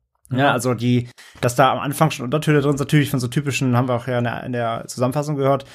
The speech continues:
Speaker 1: da werden jetzt ziemlich viele so Jugendthemen angesprochen, ne, so Loslassen und was will ich mit meinem Leben anfangen und so weiter. Das ist ja auch okay, ähm, aber die nimmt er sich dann sehr zu Herzen. Und er spielt die dann am Ende nur noch auf diese, auf diese,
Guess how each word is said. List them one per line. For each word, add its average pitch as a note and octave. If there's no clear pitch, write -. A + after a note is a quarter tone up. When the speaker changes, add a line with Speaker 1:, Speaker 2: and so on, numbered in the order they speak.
Speaker 1:
da A#2+
werden C3
jetzt C3
ziemlich C#3+
viele C3
so B2+
Jugendthemen A#2+
angesprochen, G2
ne, B2+
so A#2
Loslassen B2
und A2
was A2+
will B2
ich A2
mit A#2+
meinem A#2+
Leben C3
anfangen A#2
und A2
so A#2+
weiter. A#2+
Das C#3
ist F#3
ja F#3+
auch C#3+
okay, F3+
ähm, C#3
aber C#3+
die E3+
nimmt F#3
er E3
sich D3
dann D3+
sehr E3+
zu D#3
Herzen. D#3
Und A#2
er B2
spielt E3
die D#3
dann C#3
am C#3
Ende D#3+
nur E3
noch E3+
auf C#3+
diese, D#3
auf C#3+
diese, D3